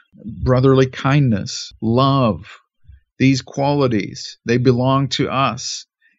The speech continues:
And if we're not focused on this new identity with these qualities, what happens? Second Peter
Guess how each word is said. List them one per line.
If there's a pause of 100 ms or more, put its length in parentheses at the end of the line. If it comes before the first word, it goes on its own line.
(100)
And
if
we're
not
focused
on
this
new
identity
with
these
qualities,
what
happens?
Second
Peter